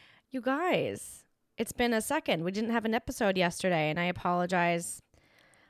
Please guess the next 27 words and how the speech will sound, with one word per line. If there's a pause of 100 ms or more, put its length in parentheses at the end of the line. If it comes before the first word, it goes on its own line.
(160)
I
can't
really
announce (320)
through (240)
an
episode
that
we're
not
having
an
episode
if
something (480)
in
the
emergency
nature
happens. (720)
My
co-host
is
here.
Say
hi,
Karma.